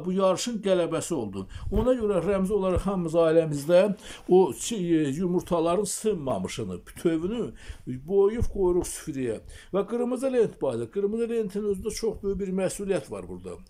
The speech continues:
Bu barədə elə mən kitab yazmışam, bunu qısaca sizə başa salıram. Məsələn, bəy gəlin, biz, e, həmişə gəlinin belinə bizim qardaşımız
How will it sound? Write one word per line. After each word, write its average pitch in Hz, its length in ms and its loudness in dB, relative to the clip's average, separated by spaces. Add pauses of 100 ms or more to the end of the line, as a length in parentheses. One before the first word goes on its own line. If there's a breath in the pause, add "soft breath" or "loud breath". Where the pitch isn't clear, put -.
(300 soft breath)
Bu 196 100 -4
barədə 220 360 4
elə 214 120 2
mən 214 200 -4
kitab 214 300 -4
yazmışam, 175 400 -4
bunu 214 160 -6
qısaca 185 320 -4
sizə - 200 -8
başa 127 200 -10
salıram. 104 380 -8 (340 loud breath)
Məsələn, 214 500 2
bəy 220 240 4
gəlin, 220 380 2 (200)
biz, 185 180 -6 (120)
e, 175 200 0 (180)
həmişə 208 400 -2 (1300)
gəlinin 180 440 0
belinə 175 400 0
bizim 165 200 -4
qardaşımız 156 680 0